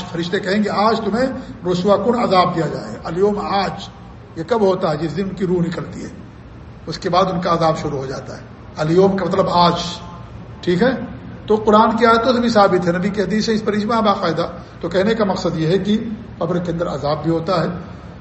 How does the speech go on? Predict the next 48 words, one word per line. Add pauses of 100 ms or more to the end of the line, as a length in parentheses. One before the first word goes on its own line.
(120)
اور
اللہ
رب
العالمین
کی
نعمتیں
بھی
ملتی
ہیں، (360)
اور
اس
کا
انکار
کرنا
کفر
ہے
یہ، (420)
اور
اس
پر
اجماع
ہے، (160)
قرآن
سے
بھی
ثابت
ہے، (340)
اور (100)
قرآن
میں
اگر
چنا
بھی
ہو (480)
تو
نبی
کی
متواتر
حدیثیں
ہیں (320)
اور
اس
پر
تمام
مسلمانوں
کا
اجماع
ہے۔